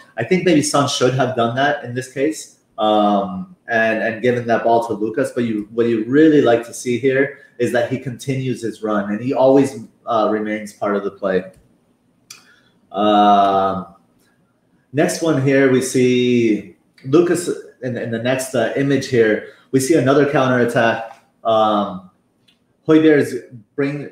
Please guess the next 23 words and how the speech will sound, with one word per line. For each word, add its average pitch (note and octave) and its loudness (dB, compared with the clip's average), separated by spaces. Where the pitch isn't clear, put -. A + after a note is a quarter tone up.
bringing C#3+ -6
the B2 -8
ball A#2 0
upfield. B2 -4
He's G2+ -8
dribbling A#2+ -4
the G#2+ -8
ball A2 -2
upfield A#2+ -4
this A#2+ -8
time. C#3+ -8
Um, G#2+ -2
and B2 -4
Lucas D3+ 0
gets C#3+ 0
out C#3 2
of A2+ 0
his G#2 2
way. A2+ 4
He A#2+ -4
pulls D#3 2
wide A2 0
right B2 -4